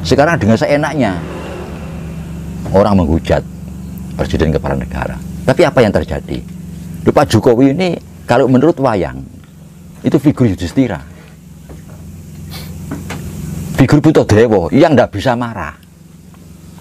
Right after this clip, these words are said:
Bukan nggak mau loh, nggak bisa. Ini mungkin orang-orang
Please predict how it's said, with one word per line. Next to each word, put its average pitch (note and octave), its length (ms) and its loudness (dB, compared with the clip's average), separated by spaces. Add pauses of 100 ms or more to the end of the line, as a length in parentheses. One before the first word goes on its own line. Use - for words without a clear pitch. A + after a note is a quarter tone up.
(680)
Bukan C#3 160 6
nggak E3+ 160 4
mau F#3+ 220 6
loh, F#2+ 160 -2 (100)
nggak B2 160 4
bisa. D3 480 0 (1120)
Ini E3 240 4
mungkin F3+ 300 4
orang-orang D3 880 2